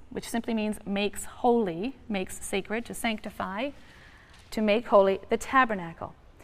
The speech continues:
And to understand this, we need to understand the priestly conception of holiness. Now, the Hebrew word holy has a root meaning of separate, separate. That which is holy is separate. It's withdrawn from common everyday use.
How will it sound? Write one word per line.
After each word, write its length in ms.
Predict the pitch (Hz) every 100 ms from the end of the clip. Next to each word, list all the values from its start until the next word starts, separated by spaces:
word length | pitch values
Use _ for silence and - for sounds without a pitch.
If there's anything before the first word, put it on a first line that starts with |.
| - -
And 120 | 139
to 100 | 240
understand 720 | - 294 277 - 339 330 339 208
this, 300 | 190 185 -
we 100 | 214
need 320 | 220 226 226
to 120 | 247
understand 540 | 220 214 - 196 185
the 60 | 180
priestly 460 | - 285 294 277 254
conception 500 | 247 - 196 - 190
of 60 |
holiness. 680 | - 196 175 156 - - - - - - - - -
Now, 80 | 233
the 80 | 247
Hebrew 300 | 370 392 370
word 340 | 277 262 247 -
holy 600 | - 277 262 190 156 214 - - - - -
has 160 | - 220
a 80 | 220
root 240 | 277 -
meaning 380 | 240 220 214 -
of 140 | 196
separate, 760 | - - 226 214 175 - - - - - - - - -
separate. 520 | - 190 - - - - - - - - -
That 280 | 240 254 -
which 160 | 254
is 120 | 262
holy 400 | - 220 214 214 -
is 160 | 208
separate. 500 | - - 220 214 175
It's 180 | - -
withdrawn 680 | 208 214 185 208 226 226 233
from 200 | 233 220
common 460 | - - 226 226 214
everyday 380 | 202 202 196
use. 500 | 190 175 131 - -